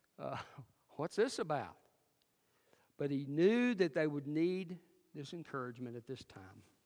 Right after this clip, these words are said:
So he provided his messenger. So God does that for us. Uh, God's ministry to the fearful, first of all, he gives his provision. Secondly, his messenger. Thirdly, his assurance. His assurance.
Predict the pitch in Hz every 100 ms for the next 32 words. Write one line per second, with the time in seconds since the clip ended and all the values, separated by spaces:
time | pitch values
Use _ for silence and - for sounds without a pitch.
0 | _ _ _ _ - - 113 - 110 113
1 | 113 107 113 104 113 98 - 180 156 -
2 | - - - - 160 185 175 175 165 170
3 | 180 180 160 147 127 - - - _ _
4 | - - - - 151 151 151 170 202 214
5 | 175 165 175 202 185 220 202 202 180 170
6 | 165 151 190 185 185 175 180 180 151 165
7 | 180 156 170 156 160 151 160 - 156 165
8 | 151 147 131 139 135 - 139 135 135 -
9 | _ - 170 165 156 131 156 160 147 -
10 | - 151 - - 139 113 113 - - -
11 | - - _ _ _ _ _ _ _ 147
12 | 147 190 - 139 123 127 - - -